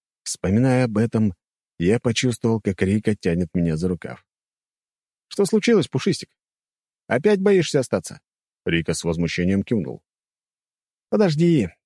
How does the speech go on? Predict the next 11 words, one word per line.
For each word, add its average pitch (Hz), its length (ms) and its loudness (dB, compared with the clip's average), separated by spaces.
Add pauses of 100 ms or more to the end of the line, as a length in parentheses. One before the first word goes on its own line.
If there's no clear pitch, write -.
(220)
сейчас 165 420 -2
посмотрю, 131 480 0
сколько - 340 -4
там 107 160 0
некромантов, 123 640 -2
и, 87 120 -2
возможно, 107 480 -2
возьму 92 260 0
тебя 92 220 -2
с - 80 -8
собой". 69 380 -10